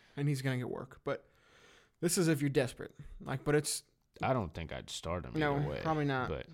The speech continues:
Speaker 2: he's one percent owned, so he's available in all
Speaker 1: Um,
Speaker 2: leagues.
Speaker 1: Josh Reynolds, I
Speaker 2: Yeah,
Speaker 1: think.
Speaker 2: he's still there.
Speaker 1: He's getting fifty percent owned.
Speaker 2: Gotta bring up Josh Adams again.
Speaker 1: Man,
Speaker 2: Um,
Speaker 1: dude.
Speaker 2: twenty-two carries, eighty-four yards, touchdown, and a two-point
Speaker 1: If
Speaker 2: conversion.
Speaker 1: the Eagles are gonna make a run, they need him to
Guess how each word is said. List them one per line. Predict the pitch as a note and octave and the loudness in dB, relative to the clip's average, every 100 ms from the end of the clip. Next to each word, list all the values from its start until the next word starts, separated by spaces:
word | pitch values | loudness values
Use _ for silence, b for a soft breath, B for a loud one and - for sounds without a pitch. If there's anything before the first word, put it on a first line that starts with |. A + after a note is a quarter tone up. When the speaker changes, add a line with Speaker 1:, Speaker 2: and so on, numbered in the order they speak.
| - - | -20 -6
Speaker 2:
he's | G2+ F2 | -4 -2
one | F2 E2+ | -2 -2
percent | F2+ - D#2+ D2+ | -4 -4 -4 -4
owned, | A#1 - | -6 -6
so | D2+ | -6
he's | D2 - | -6 -8
available | D#2+ C2 A#1 - | -8 -8 -8 -12
in | A1+ | -12
all | A1+ G1+ | -10 -4
Speaker 1:
Um, | C3+ C3+ C3 | -2 0 0
Speaker 2:
leagues. | C3 | 4
Speaker 1:
Josh | D#3 D3 | 4 6
Reynolds, | D3+ D3 D3 C#3+ D3+ | 6 6 6 2 2
I | |
Speaker 2:
Yeah, | C#3 | 4
Speaker 1:
think. | C#3 C3+ - - | 4 0 -8 -14
Speaker 2:
he's | - D#2+ | -10 -8
still | - D#2 | -4 -4
there. | C#2 C#2 D2 - - _ _ _ _ - | -4 -4 -6 -8 -16 _ _ _ _ -2
Speaker 1:
He's | D#3 B2+ C#3+ C3+ | 0 0 0 -2
getting | C#3 C#3+ C3+ | -2 -2 -2
fifty | C#3+ - | -2 -4
percent | C3+ C#3 | -2 0
owned. | C3 C3+ C3 A2+ | 0 0 0 2
Speaker 2:
Gotta | A2 | 4
bring | A2 G#2 | 4 2
up | F2+ | 0
Josh | A2 F#2 - | -2 -2 -2
Adams | F2+ F2 D#2+ | -2 0 -2
again. | D#2+ D#2 D2+ - B B B | -4 -4 -6 -8 B B B
Speaker 1:
Man, | D3 D#3 C#3+ | 2 4 4
Speaker 2:
Um, | C3 | 2
Speaker 1:
dude. | C3+ C#3+ - - | 0 -2 -6 -4
Speaker 2:
twenty-two | G#2+ G2 - G2 | -2 -2 -2 -2
carries, | F#2+ E2+ E2 | 0 0 0
eighty-four | D#2+ F2 - F#2 D#2+ | 0 -2 0 0 0
yards, | D2+ D2 - | 0 -2 -4
touchdown, | - E2+ - E2+ C#2+ C#2+ - | -4 -4 -2 -4 -4 -6 -6
and | E2+ | -6
a | D2+ | -4
two-point | - - - | -6 -6 -6
Speaker 1:
If | - | -6
Speaker 2:
conversion. | D3 C#3 D#3 | -4 -2 0
Speaker 1:
the | E3 | 2
Eagles | F3 F#3+ F3 | 4 4 4
are | D#3 | 4
gonna | C#3+ D3 | 4 4
make | C#3 C3+ | 4 2
a | C3 | 2
run, | B2+ B2+ | 0 0
they | B2+ B2+ | 0 0
need | C3 C3 | 0 2
him | C3+ C3 | 2 2
to | B2+ | 0